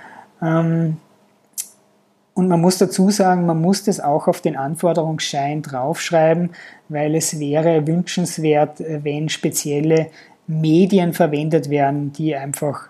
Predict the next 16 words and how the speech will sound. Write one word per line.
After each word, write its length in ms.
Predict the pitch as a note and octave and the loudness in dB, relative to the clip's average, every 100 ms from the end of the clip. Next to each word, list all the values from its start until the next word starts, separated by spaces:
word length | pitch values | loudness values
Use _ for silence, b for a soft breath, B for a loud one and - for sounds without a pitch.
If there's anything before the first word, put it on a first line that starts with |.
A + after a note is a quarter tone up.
| - | -8
ähm, 380 | D3+ C#3+ C#3+ C#3+ | -8 -6 -8 -8
den 240 | D3+ C#3 | -6 -6
Wachstum 640 | A#2+ - - D#3 C#3+ C#3+ | -8 -10 -6 -4 -4 -6
des 180 | C#3 C#3+ | -8 -10
Aspergillus, 800 | C#3+ - D3+ - D3 D3 - B B B B _ | -10 -8 -8 -4 -4 -4 -6 B B B B _
ähm, 340 | D#3+ C#3+ C#3 C#3 | -6 -6 -8 -8
ja, 280 | C#3 C3 B2+ - _ - | -8 -8 -10 -14 _ -6
besser 460 | D3 - D#3 - - - D3 | -4 -4 -4 -6 -14 -12 -6
oder 120 | C3+ | -4
bevorzugen, 680 | D3 - C#3 C#3+ - C#3+ C#3+ | -6 -4 -2 -2 -2 -2 -2
also, 160 | C#3 | -4
oder 220 | C#3 C#3 C#3 | -4 -4 -4
unterstützen. 680 | C3+ C3+ - D#3 - - C#3 | -4 -6 -2 -2 -2 -4 -4
Also 220 | C3 D3+ | -2 -2
die 240 | C#3+ C#3+ | 0 0
normale 580 | C#3+ C#3+ B2 C3 D3 | 0 0 2 2 2